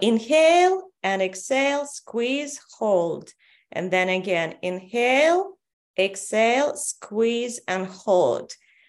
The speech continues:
Start doing those kind of exercises to awaken this energy. So let it start bubbling up. And then you will see that everything in your life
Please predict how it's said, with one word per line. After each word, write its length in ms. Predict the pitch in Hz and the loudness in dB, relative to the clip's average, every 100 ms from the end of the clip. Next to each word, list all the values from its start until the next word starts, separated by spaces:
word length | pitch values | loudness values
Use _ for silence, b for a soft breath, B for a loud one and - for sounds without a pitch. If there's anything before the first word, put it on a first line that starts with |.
| b | b
Start 440 | - 247 359 440 | -4 2 4 4
doing 320 | 320 339 294 240 | 2 2 2 4
those 420 | 254 294 - - | 4 4 -2 -6
kind 240 | 285 269 277 | -2 -2 -2
of 100 | 269 | -2
exercises 960 | 240 254 294 - 339 370 403 453 440 - _ | -2 -2 -8 -4 0 0 0 -2 -2 -8 _
to 220 | - 285 226 - | -10 -8 -8 -2
awaken 1120 | 247 233 208 180 160 165 180 254 - 403 427 466 480 _ _ _ - | 0 2 -2 -6 -4 -2 -2 -2 -8 -6 -4 -4 -8 _ _ _ -6
this 480 | 339 349 - - - _ _ - | -2 -2 -6 -16 -20 _ _ -8
energy. 580 | 311 320 320 330 349 339 | -6 -6 -4 -2 -2 -2
So 300 | - 247 - | -4 -6 -2
let 240 | 247 269 339 | -2 0 -2
it 100 | 330 | -6
start 480 | - 262 240 214 180 | -4 -4 -4 -6 -4
bubbling 400 | 226 226 240 220 | -2 -2 -4 -4
up. 320 | 311 415 _ _ b b b - | -6 -8 _ _ b b b -6
And 240 | 214 226 | -4 0
then 300 | 277 320 - | 0 -2 -4
you 220 | 202 247 | -8 -8
will 200 | 226 233 | -4 -6
see 560 | 226 - 247 285 349 - B B B _ - | -6 -10 -4 0 0 -2 B B B _ -8
that 340 | 196 220 - - - | -4 -4 -6 -10 -4
everything 1000 | 269 262 - 339 339 - 226 208 208 - | -4 -4 -4 -4 -4 -6 -4 -4 -6 -2
in 220 | 226 208 | 0 0
your 180 | 202 208 | 0 -2
life 440 | 175 202 302 440 | -2 -4 -4 -6